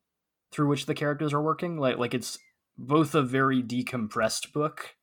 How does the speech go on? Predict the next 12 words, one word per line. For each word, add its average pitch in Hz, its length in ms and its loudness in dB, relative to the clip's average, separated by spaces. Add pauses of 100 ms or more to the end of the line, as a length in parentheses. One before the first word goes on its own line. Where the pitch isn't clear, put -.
(160)
in 127 160 -4
that, 117 180 -4
like, 113 180 -6
not 135 180 8
a 143 40 6
lot 120 180 6
happens 113 420 -2
in 123 100 0
these 127 160 0
first - 380 -6 (120)
six 139 220 -6
issues, 151 560 -4